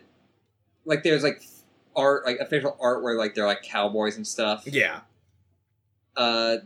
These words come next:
Speaker 1: there's one where they're, a manga where they're detectives.
Speaker 2: Right.
Speaker 1: There is a, like, animated shorts where the Evas are,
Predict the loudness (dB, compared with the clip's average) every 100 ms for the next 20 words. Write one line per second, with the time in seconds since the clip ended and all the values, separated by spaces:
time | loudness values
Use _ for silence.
0 | -6 0 2 2 0 0 -2 -6 -12 -14
1 | -12 -4 -2 0 0 -2 -2 -4 0 0
2 | 0 0 0 -2 -4 -6 -6 -4 -2 -2
3 | -4 -6 -12 -2 2 2 0 -8 _ _
4 | _ _ _ _ _ _ _ -2 0 0
5 | 2 2 0 -2 -2 0 0 -2 -4 -6
6 | -6 -6 _ _ _ -4 -2 -2 -2 -2
7 | -4 -2 -2 2 2 2 -4 -6 0 2
8 | 2 0 -2 -4 -2 0 0 0 -2 -2
9 | 0 0 0 -4